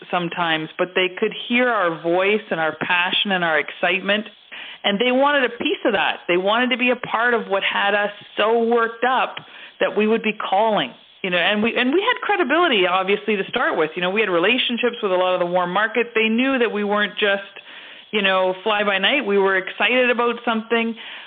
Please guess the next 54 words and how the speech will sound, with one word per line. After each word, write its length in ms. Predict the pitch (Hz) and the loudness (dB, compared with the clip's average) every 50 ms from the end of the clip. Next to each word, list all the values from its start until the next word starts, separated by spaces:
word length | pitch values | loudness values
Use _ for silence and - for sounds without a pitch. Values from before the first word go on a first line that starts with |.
| - - - | -16 -6 -4
Um, 340 | - 196 190 190 190 - - | -2 0 0 -2 -2 -6 -2
so, 140 | - 285 277 | 0 2 2
it, 180 | 247 262 247 - - | 2 2 0 0 0
you 60 | 294 | 2
know, 100 | 285 269 | 2 4
and, 100 | 269 277 | 4 2
if, 80 | 269 262 - - | 2 0 -4 -2
and 140 | - 254 262 | -2 0 2
we've 120 | 294 320 | 2 2
had 120 | 320 381 381 | 2 2 0
a 80 | 349 | 2
lot 140 | 320 311 349 | 2 2 0
of 80 | 349 339 | 0 0
people 320 | - 330 320 - 320 294 | 0 -2 0 0 0 2
within 220 | 285 285 277 277 262 | 2 2 2 2 2
our 120 | 262 262 | 2 2
organization 640 | 262 262 262 262 254 226 262 277 311 - - 262 | 2 2 2 2 2 2 2 2 2 2 0 0
who've 120 | 240 208 - | -2 -2 -4
tried 400 | - - 247 233 240 254 269 262 - - 202 | -6 -2 -2 0 0 0 0 0 -2 -4 -2
many 280 | 208 214 220 254 269 | -2 0 0 0 0
different 320 | 233 269 254 262 233 - - | 0 -2 -2 -2 -6 -4 -4
companies, 340 | 233 220 214 220 226 214 202 | -6 -4 -2 -4 -4 -2 -2
many 200 | 226 233 233 220 | 0 0 0 0
different 280 | 226 226 233 220 202 - | -2 -2 -2 -6 -4 -2
things. 220 | 208 208 208 202 185 | -4 -2 -2 -2 -2
They're 80 | 196 185 | 0 0
like, 160 | 175 165 - | 0 -2 -2
"Oh, 240 | 220 233 240 233 208 | 0 0 0 2 2
you 160 | 190 170 180 | 0 0 0
know, 140 | 196 226 233 | 0 0 0
how 160 | 196 202 240 | 0 0 0
do 80 | 262 262 | 0 2
I 100 | 254 233 | 2 0
make 220 | 226 226 226 226 | 0 0 -2 0
those 160 | 233 220 208 - - | -2 -2 -2 -4 -4
calls 340 | - 226 247 262 262 262 233 | -2 0 2 2 2 0 0
now? 240 | 214 214 190 185 185 | 0 0 0 0 2
Because, 380 | 175 185 180 - 202 196 185 185 185 - - - - - - - | 0 0 0 0 0 0 0 -2 -4 -12 -16 -16 -16 -18 -8 -4
you 80 | 202 | -2
know, 60 | 202 202 | -2 -2
I've 100 | 196 - | -2 -2
called 300 | - 233 247 285 285 247 | -2 0 0 0 0 0
people 300 | 262 240 214 214 208 196 - | 0 0 0 0 -2 0 0
fifty 240 | 240 240 240 240 | -2 0 0 -4
times 380 | 226 233 233 247 269 277 269 247 | -4 0 0 2 2 2 0 0
about 140 | 226 202 208 | 0 2 2
all 120 | 214 220 | 2 0
these 140 | 220 220 214 | 0 0 2
other 240 | 226 220 220 214 214 - | 2 4 4 2 0 0
things." 260 | - 330 320 254 185 170 - - - - - - - - - - | -2 0 0 0 -2 -6 -10 -16 -18 -16 -16 -18 -18 -20 -6 -2
If 140 | - 233 233 | -2 -2 0
you're 180 | 240 285 381 392 - | 0 0 0 0 -2
calling 640 | - - - - 285 285 285 277 262 247 240 240 240 240 - - - - 208 190 | -4 -2 0 2 2 4 4 4 4 2 2 0 -2 -4 -8 -20 -20 -14 -2 -2
with 140 | 208 214 | -2 -2